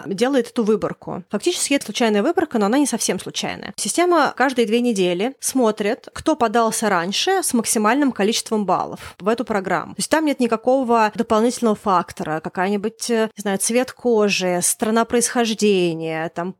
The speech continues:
мужчина, женщина, богатый, бедный. То есть система вообще всё это мало интересует. Её интересует две точки. Первая точка — это количество баллов, вторая точка — дата подачи.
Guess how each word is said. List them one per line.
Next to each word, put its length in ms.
мужчина, 580
женщина, 720
богатый, 440
бедный. 500
То 80
есть 100
система 340
вообще 220
всё 160
это 120
мало 240
интересует. 600
Её 100
интересует 400
две 280
точки. 480
Первая 340
точка — 400
это 320
количество 480
баллов, 440
вторая 320
точка — 320
дата 200
подачи. 520